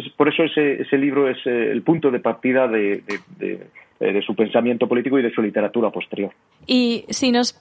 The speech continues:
Speaker 2: acercamos un poquito más al, al presente, eh, con, tengo una noticia que quiero presentar, que es continuando con la sátira y la censura,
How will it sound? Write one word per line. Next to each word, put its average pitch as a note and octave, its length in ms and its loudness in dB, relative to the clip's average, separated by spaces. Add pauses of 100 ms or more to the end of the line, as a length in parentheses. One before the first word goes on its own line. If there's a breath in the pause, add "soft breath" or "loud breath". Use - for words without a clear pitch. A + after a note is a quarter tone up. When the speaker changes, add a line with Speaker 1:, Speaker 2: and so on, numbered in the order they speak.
(160)
Speaker 2:
acercamos C4 560 2
un D4+ 80 2
poquito C#4+ 320 2
más C#4 260 2
al, A#3 500 0
al A#3 180 0
presente, C#4+ 680 -2 (760 loud breath)
eh, A3 520 0
con, G#3+ 300 -4
tengo B3 220 0
una C#4 140 2
noticia C#4+ 600 0
que A3 200 -2
quiero A#3+ 420 2
presentar, B3 600 2 (400 loud breath)
que A3 220 0
es A3 100 -2
continuando A3 580 0
con A3 380 2
la G#3+ 120 0
sátira A#3 640 2
y A3 160 -2
la G#3+ 160 0
censura, C#4+ 640 2